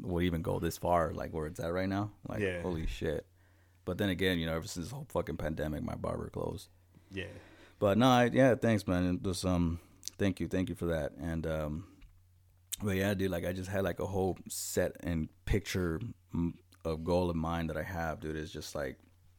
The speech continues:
Speaker 1: like, I can't wait to, like, have my own fucking place, you know? Try to do my best to live local and stuff. And, uh, I told myself, like, I want a room.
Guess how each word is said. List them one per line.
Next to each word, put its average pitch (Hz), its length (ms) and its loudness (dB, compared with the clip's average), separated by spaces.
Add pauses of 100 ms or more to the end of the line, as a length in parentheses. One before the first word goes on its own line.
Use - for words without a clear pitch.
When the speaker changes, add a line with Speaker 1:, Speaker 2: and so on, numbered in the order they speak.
(400)
Speaker 1:
like, 78 320 -6 (480)
I 87 120 -4
can't 90 200 -4
wait 87 240 -2
to, 90 120 -2
like, 78 200 -2
have 87 140 -2
my 80 120 0
own 78 140 -2
fucking 85 300 -4
place, 90 400 -2
you 82 60 -4
know? 85 240 0 (500)
Try 95 160 0
to 90 80 2
do 95 200 0
my 85 140 2
best 90 360 -2
to 92 40 -4
live 90 240 -2
local 90 400 2
and 90 100 2
stuff. 92 420 2
And, 85 260 0
uh, 78 240 -4 (640)
I - 80 -4
told 90 160 -2
myself, 82 320 -2
like, 78 100 -2
I 80 60 -2
want 92 160 0
a - 20 -4
room. 85 460 0